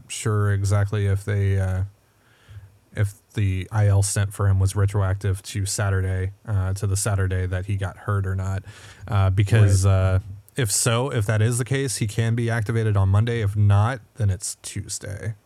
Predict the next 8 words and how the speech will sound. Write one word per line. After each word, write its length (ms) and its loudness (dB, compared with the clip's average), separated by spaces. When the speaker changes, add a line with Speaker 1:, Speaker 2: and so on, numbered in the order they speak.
Speaker 1:
So 440 -12
we'll 120 -4
see 180 -4
what 160 -4
happens 300 -6
with 80 -6
that. 180 -8
But 340 -2